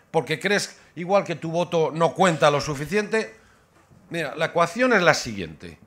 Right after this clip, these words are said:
Un día de abstención, cuatro años de gobiernos de derechas. Un día de comodidad, cuarenta años de retroceso.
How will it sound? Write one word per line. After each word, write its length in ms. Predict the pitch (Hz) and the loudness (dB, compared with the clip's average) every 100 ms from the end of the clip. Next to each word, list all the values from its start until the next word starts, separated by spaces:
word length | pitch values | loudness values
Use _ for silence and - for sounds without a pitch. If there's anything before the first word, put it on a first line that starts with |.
| _ - - - - _ - | _ -20 -20 -20 -20 _ -4
Un 180 | 233 226 | -2 2
día 180 | 202 | 4
de 140 | 170 160 | 4 2
abstención, 640 | 147 156 156 147 262 254 - _ _ _ _ _ _ _ - - | 0 -2 -4 -2 -2 -2 -8 _ _ _ _ _ _ _ -20 -4
cuatro 280 | 185 170 165 | -2 0 0
años 240 | 165 156 | 0 -2
de 60 | 131 | -4
gobiernos 400 | 127 123 117 95 | -4 -4 -4 -8
de 100 | 87 | -12
derechas. 520 | 73 - - - - _ _ _ - - | -14 -18 -20 -20 -20 _ _ _ -18 -2
Un 200 | 262 254 | 2 2
día 200 | 202 156 | 6 4
de 120 | 147 | 4
comodidad, 720 | 156 156 156 196 247 240 - _ _ _ | 0 -2 -2 4 4 2 -6 _ _ _
cuarenta 680 | - 165 175 208 233 - 170 | 0 6 6 6 2 6 6
años 560 | 180 196 208 - - 127 | 6 4 -2 -4 -10 -6
de 80 | |
retroceso. 680 | 123 120 117 110 104 - 80 | -4 -4 -8 -8 -12 -16 -20